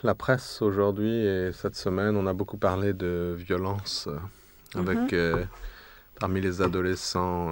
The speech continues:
Speaker 1: euh, des jeunes qui portent des couteaux, et cetera, qui se
Speaker 2: Mhm.
Speaker 1: battent. C'était comme ça quand vous étiez adolescente, déjà ?
Speaker 2: Non.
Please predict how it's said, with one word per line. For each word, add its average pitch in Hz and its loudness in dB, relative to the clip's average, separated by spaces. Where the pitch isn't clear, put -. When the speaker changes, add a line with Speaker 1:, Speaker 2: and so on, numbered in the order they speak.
Speaker 1:
euh, 80 -6
des 98 -8
jeunes 92 0
qui - -6
portent 87 -2
des 85 -6
couteaux, 90 -8
et - -16
cetera, 85 -6
qui - -6
se 208 0
Speaker 2:
Mhm. 190 -2
Speaker 1:
battent. 85 -2
C'était - -2
comme 104 -2
ça 117 -2
quand 135 -6
vous 107 -2
étiez 101 -2
adolescente, 107 -4
déjà ? 107 -10
Speaker 2:
Non. 170 -4